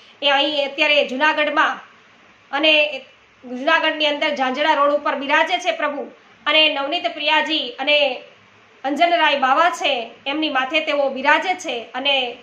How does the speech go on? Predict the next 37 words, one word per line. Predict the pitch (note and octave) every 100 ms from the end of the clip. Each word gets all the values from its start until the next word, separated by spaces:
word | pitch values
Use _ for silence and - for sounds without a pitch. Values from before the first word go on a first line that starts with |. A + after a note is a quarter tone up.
| -
તેઓ | D4 D#4+
એમની | D4 D4 C#4+
સેવા | C4+ D4 E4 E4+
છે | E4+ C4+
ખૂબ | A3+ - D4+
જ | C#4 -
રૂઢી | B3 D4 F4+
રીતે | F4 D#4+ C4+
કરી | C4 C#4+
રહ્યા | F4 C#4+ A#3
છે. | G3+ - G#3+ _ - _ -
તો |
આ | D4
વિમાનવાળા | C#4+ D#4 G4+ G#4 F4 E4 D#4+
ડોકરી | C4 C#4+ D4 F#4
છે | - F4 C4+ B3 -
એમના | C#4+ F4
આ | F#4+ E4+
પ્રભુજી | E4 D4+ C#4+ D#4+ D#4
છે | - D#4 C4 A3+ - - D4+
એ |
અત્યારે | D#4 D4 D4 C#4+
અહીં | C4+ C4 C#4 C#4+ - _ A#3+
બિરાજે | D4 E4 - -
છે | C4+
જુનાગઢની | A3 C4+ D#4+ D4 A#3+ A#3
અંદર. | A3 G#3+ - - - _ _
એ | C4+ E4
પછી | E4 E4 E4+
તો | E4+ E4 - - - -
આ | C#4+ D4+
જે | D4 D#4+
ડોકરી | D4+ C4 C4+ F4 E4+
છે | D#4 F4 B3+ G#3+ G3+
વિમાનવાળા | A3+ C4+ D#4 D#4 D4 C4+ B3+ G#3 - _ _ _
આ | B3+
ડોશી | C4+ C4+ - F4 G#3+